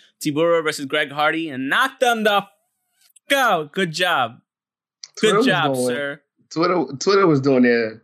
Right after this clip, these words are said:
Speaker 2: thing.
Speaker 1: Twitter won this one as well, so good job. You probably can't hear me clap because of my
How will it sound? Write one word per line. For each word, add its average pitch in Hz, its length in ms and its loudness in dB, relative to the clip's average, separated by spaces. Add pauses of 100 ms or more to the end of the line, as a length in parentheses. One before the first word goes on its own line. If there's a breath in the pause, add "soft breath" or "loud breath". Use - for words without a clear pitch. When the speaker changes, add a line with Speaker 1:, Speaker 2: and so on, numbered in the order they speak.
(100)
Speaker 2:
thing. 110 160 -4
Speaker 1:
Twitter 190 400 0
won 170 400 -2
this 170 180 -8
one 165 200 -2
as 147 140 -6
well, 147 240 0
so 143 200 -6
good 147 240 -6
job. 135 240 -2
You 127 80 -12
probably 151 220 -4
can't 143 120 -4
hear 151 120 -8
me 143 100 -8
clap 151 240 -4
because 139 240 -8
of 135 80 -12
my 131 180 -6